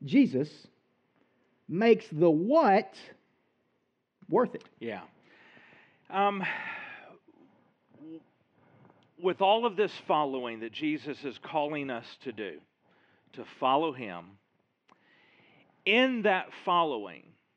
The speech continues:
Speaker 2: we still can't earn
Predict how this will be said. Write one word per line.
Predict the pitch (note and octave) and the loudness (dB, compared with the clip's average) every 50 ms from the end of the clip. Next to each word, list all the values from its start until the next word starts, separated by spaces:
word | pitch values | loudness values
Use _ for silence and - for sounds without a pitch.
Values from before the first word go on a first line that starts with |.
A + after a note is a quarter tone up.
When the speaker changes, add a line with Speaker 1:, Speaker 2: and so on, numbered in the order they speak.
| _ _ _ _ _ _ _ _ _ _ _ _ _ _ _ _ _ _ _ _ _ | _ _ _ _ _ _ _ _ _ _ _ _ _ _ _ _ _ _ _ _ _
Speaker 2:
we | C#3+ D3+ D#3+ D#3+ C#3+ - - - _ | -6 -4 -4 -4 -4 -6 -12 -14 _
still | - F#3+ G3+ A3 A3+ A3+ G#3+ - _ _ | 2 4 4 4 2 0 -4 -8 _ _
can't | - E3 F3 G3 F3+ F3+ F3 - - _ _ _ _ _ _ _ _ _ _ F#3 | -10 -6 -4 -4 -2 -4 -4 -8 -12 _ _ _ _ _ _ _ _ _ _ -6
earn | F3+ E3+ D#3 C#3 B2 A2 G#2+ G#2 G2+ | -6 -4 -4 -6 -6 -8 -12 -16 -20